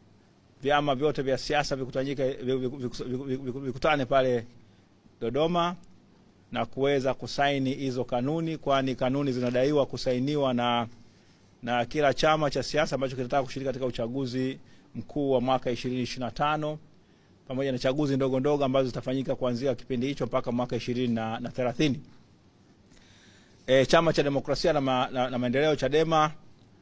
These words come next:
chenyewe akikusaini na tuku-, akusaini kwa sababu kubwa za msingi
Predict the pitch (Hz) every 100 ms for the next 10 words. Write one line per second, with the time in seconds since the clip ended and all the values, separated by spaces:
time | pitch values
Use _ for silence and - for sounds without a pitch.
0 | - _ _ _ - - - - - 127
1 | 151 165 165 165 139 127 120 123 151 170
2 | 190 202 185 120 113 120 107 - 135 147
3 | 139 120 127 131 - 147 123 120 110 180
4 | 190 175 190